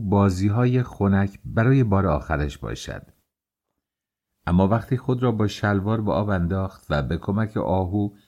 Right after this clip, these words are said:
و نقره او را بیرون آورد و روی دوش نهاد و به اتاق برد،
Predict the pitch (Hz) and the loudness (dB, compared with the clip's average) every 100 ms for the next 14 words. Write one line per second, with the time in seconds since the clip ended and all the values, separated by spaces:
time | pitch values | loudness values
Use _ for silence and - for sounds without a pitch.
0 | _ - 90 92 95 87 92 98 - 101 | _ -4 0 4 2 2 0 -2 0 -2
1 | 107 92 90 92 101 87 80 95 95 - | -2 0 0 2 2 2 0 -2 -4 -10
2 | _ _ _ _ 80 85 87 107 110 92 | _ _ _ _ -2 0 2 2 0 0
3 | 104 107 104 - 98 98 98 95 87 90 | 2 2 0 -2 0 2 0 0 0 0
4 | - 98 98 - 90 95 95 95 - | -2 -2 -2 -4 0 2 0 -4 -10